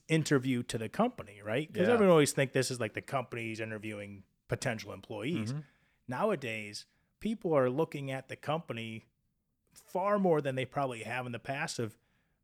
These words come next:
Speaker 1: what are they doing to help the world be a better place ultimately,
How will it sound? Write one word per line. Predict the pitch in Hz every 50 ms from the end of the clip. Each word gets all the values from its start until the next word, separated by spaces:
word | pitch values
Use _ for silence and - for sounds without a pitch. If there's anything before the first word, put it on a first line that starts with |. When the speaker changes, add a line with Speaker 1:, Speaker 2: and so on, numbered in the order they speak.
| _ -
Speaker 1:
what | 117 135 160
are | 170
they | 165 165 151
doing | 127 - - 131 131 131 127 120 117 113 110 107 107 104 - _ _ -
to | 120 -
help | - 123 120 120 - -
the | 123 117
world | 117 117 113 101 -
be | 123 117
a | 107 98
better | 95 110 107 107 104
place | 104 - - 113 110 110 107 - -
ultimately, | 110 107 107 107 - - 107 107 - - -